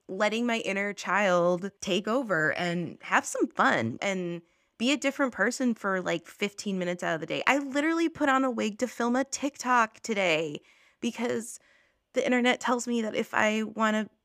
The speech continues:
go viral, I have to keep posting on TikTok. So whatever. I want the only family, the only crew, the onlys out there in the world to all come together, to build a community of onlys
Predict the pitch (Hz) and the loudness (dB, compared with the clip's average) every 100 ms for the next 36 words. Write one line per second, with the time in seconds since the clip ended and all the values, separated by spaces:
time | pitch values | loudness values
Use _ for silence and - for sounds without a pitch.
0 | _ 220 208 202 214 190 185 180 190 208 | _ -2 0 2 2 0 0 0 -2 -6
1 | 185 220 - 180 - 185 175 170 - - | -6 -8 -6 -8 -4 -4 -4 -8 -8 -10
2 | - - 165 160 156 165 - 160 143 - | -10 -2 0 0 -4 -10 -12 -10 -8 -10
3 | - _ 214 233 247 285 311 311 311 - | -14 _ 2 6 6 6 4 4 0 -4
4 | _ _ - 196 196 190 - 190 196 - | _ _ -8 0 2 2 -2 -8 -8 -6
5 | - 180 185 202 208 220 233 240 _ - | -4 -4 -4 -4 -4 -2 -4 -8 _ -16
6 | - 180 165 156 80 - - 190 - _ | -8 -6 -6 -8 -10 -10 -12 -14 -18 _
7 | 185 220 - 247 269 285 311 302 - - | -6 -4 0 2 4 4 4 2 -4 0
8 | 262 226 170 - - 220 - 262 302 339 | 2 4 2 -2 2 4 6 6 6 8
9 | 311 254 214 - 226 240 - 220 208 202 | 6 6 4 6 6 6 4 2 2 2
10 | 175 180 170 - 165 165 160 160 - - | 4 4 2 0 -2 -2 -6 -6 -6 -6
11 | - - - - 220 180 190 190 196 196 | -6 -10 -14 -6 -6 0 0 0 -4 -2
12 | 170 165 170 165 156 156 147 147 151 160 | -2 0 0 0 -2 -4 -4 -4 -4 -8